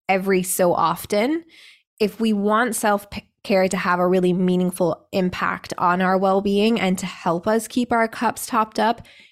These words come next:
it's a practice, which means it's small actions often in order to build up that practice, to feel more comfortable with it, to get better at knowing how to show up for yourself.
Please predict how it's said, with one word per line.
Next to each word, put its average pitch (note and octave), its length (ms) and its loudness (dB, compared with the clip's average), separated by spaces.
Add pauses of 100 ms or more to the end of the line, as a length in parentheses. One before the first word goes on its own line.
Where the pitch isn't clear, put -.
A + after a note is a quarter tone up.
(120)
it's G3+ 200 2
a G3+ 60 4
practice, - 640 -6
which A3 240 -2
means G#3+ 420 2 (400)
it's - 460 -2
small A#3 720 2
actions G#3 800 -2 (320)
often B3 720 -2 (100)
in G#3+ 200 0
order G#3 540 2
to F#3+ 520 0 (160)
build G3 360 2
up - 300 -2
that G#3 240 -2
practice, A3 680 -2 (360)
to F#3+ 400 0
feel G3 320 0
more F3 240 0
comfortable G#3+ 640 0
with G#3+ 220 0
it, G#3 240 0
to F#3 360 0
get F#3 460 -4
better G3 460 2
at E3+ 240 0
knowing F#3 560 2
how E3 480 -2
to E3+ 140 -4
show D#3 220 -2
up C#3+ 200 -4
for - 100 -12
yourself. - 600 -6